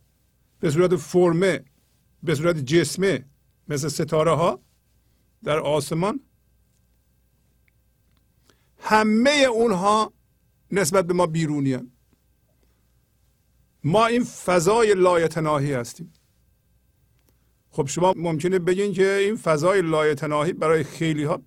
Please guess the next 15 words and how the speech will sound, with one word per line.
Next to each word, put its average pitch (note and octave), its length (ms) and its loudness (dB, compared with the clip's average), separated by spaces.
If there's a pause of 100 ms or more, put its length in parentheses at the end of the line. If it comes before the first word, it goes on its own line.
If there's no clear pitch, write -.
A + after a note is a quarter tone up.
بسته D3 400 -2
است، - 380 -8 (1040)
برای A#2+ 180 -12
همین C#3 220 -8
میگه C#3 300 -8 (180)
زیرا C3 420 -6
نگشت B2 640 -8
روشن B2 440 -8 (3000)
دل B2 180 -6
رو C#3 200 -8
میگه. A#2 240 -16 (1500)
دل D3+ 240 -2
وقتی D#3 220 -2
روشن D3 380 0
می‌شه، D3+ 440 -2